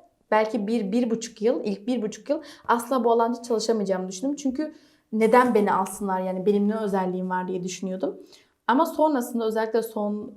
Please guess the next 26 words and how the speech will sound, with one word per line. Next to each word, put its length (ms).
e, 40
sene 480
yani 200
üçüncü 320
senemde 640
gerçekten 500
kendime 300
güvenim 380
geldi. 640
E, 40
daha 240
aktif 440
oldum. 520
Daha 200
pasifte 380
mesela 360
daha 220
aktif 340
oldum. 360
E, 40
her 440
şeye 220
daha 180
çok 180
katıldım. 600
E, 80